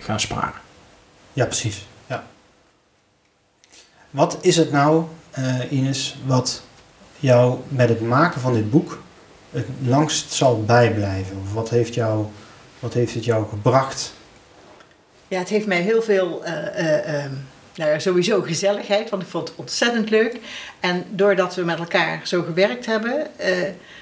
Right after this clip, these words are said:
Speaker 3: enthousiasmeerden we elkaar constant. En dat vond ik wel heel, heel leuk. En de verhalen die er verteld werden van iemand had weer een foto van iets en ja, dan wist ik weer niet wat het was. En dan werd er heel heerlijk verteld over vroeger van,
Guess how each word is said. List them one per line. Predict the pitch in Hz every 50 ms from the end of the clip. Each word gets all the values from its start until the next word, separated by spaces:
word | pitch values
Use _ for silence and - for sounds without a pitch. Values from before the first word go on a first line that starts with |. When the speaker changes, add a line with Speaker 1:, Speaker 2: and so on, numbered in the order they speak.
| - - - _ _ - - _ _ _ _ _ _ _ -
Speaker 3:
enthousiasmeerden | 151 165 165 175 - - 247 254 220 - - - - 196 202 208 240 240 214 170 147 147
we | 156
elkaar | 151 - 165 165 156 - 170 151 151 -
constant. | - 180 170 156 131 - - 151 117 135 139 -
En | 151 151
dat | 170 180 175 -
vond | - 185 180
ik | 175
wel | - 160 160 165
heel, | 196 214 202 196 190 185
heel | 185 196 202 196
leuk. | 175 156 139 139 139 151
En | 156 151 151 - - - - - - - - _ _
de | - 175 170
verhalen | - 180 151 135 165 208 220 233 220 208 208 185
die | 196 190 175
er | 190 175 - - - - - - - -
verteld | - - 165 - 196 170 170 175 -
werden | 180 185 170 165 165 180 170
van | - 160 165 175 170 - - - - -
iemand | 208 170 175 175 -
had | 175 160 -
weer | 180 160
een | 160 156
foto | - - 180 180 180 175 175
van | - 170 170 -
iets | 180 160 160 - -
en | 151 139 135 - - - -
ja, | - 156 131 - - - - -
dan | 165 160 160 170
wist | 175 180 170 - -
ik | 185 - -
weer | 180 180
niet | 175 175 175
wat | 175 170 170 -
het | 175 -
was. | - 160 170 170 170 -
En | - 160 160 - - - - - - -
dan | - 170
werd | 180 175 -
er | 165
heel | 156 165 190 208 220 220 226 220 208 185 175 -
heerlijk | - 170 202 220 214 202 -
verteld | - 196 - - 196 156 180 175 -
over | - 180 160 165 165
vroeger | - - 202 202 202 202 196 190 196
van, | - - 156 156